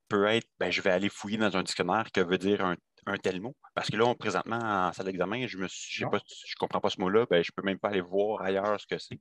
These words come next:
Speaker 2: Ah,
Speaker 1: Fait que, tu sais,
Speaker 2: effectivement.
Speaker 1: d'aller voir les ressources, c'est aussi permettre à l'élève de développer une certaine compétence. Fait que moi, ça, c'est sûr que ça, ça, ça me parle vraiment beaucoup. Puis, euh, j'aime, j'aime beaucoup l'idée. Puis, je, je l'ai soulevé aussi dans le sondage, là, quand j'ai, euh, j'ai répondu. Euh,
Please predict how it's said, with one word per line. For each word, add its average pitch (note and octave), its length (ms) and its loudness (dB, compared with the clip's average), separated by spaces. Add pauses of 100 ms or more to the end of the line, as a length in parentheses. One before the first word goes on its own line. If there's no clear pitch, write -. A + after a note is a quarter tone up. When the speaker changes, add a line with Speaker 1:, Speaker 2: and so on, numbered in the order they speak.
Speaker 2:
Ah, C#3+ 240 0
Speaker 1:
Fait B2+ 80 4
que, G#2+ 80 4
tu B2 60 2
sais, C#3+ 60 0
Speaker 2:
effectivement. - 540 -14
Speaker 1:
d'aller G#2+ 260 0
voir B2 420 -4
les A2 140 -4
ressources, F#2+ 520 -8
c'est G#2 80 -8
aussi - 240 -12
permettre G#2+ 480 -4
à - 20 -4
l'élève G2 300 0
de F#2 80 2
développer G2+ 380 0
une A2+ 100 -4
certaine G#2 340 -4
compétence. A2+ 600 -2
Fait G#2 100 -8
que - 80 -10
moi, C3 140 -2
ça, - 160 -8
c'est - 320 -6
sûr - 180 -2
que E2 220 -2
ça, C#2+ 340 -10
ça, - 220 -10
ça - 180 -10
me D#2+ 260 -12
parle G#2 300 -2
vraiment G#2+ 380 0
beaucoup. - 340 -10 (460)
Puis, F2+ 200 0
euh, F2+ 140 8
j'aime, F2+ 240 2
j'aime F2+ 220 -2
beaucoup - 220 -14
l'idée. C3+ 380 -2 (320)
Puis, A#2 140 -4
je, G#2 100 -2
je G2+ 120 2
l'ai A2 120 0
soulevé B2+ 220 -4
aussi D3+ 160 -4
dans C3 140 4
le A2 40 2
sondage, G#2+ 360 -4
là, G#2 100 0
quand F#2 180 2
j'ai, F#2 280 2
euh, D#2+ 200 0
j'ai D#2+ 120 -4
répondu. F#2 680 -4
Euh, E2 320 -6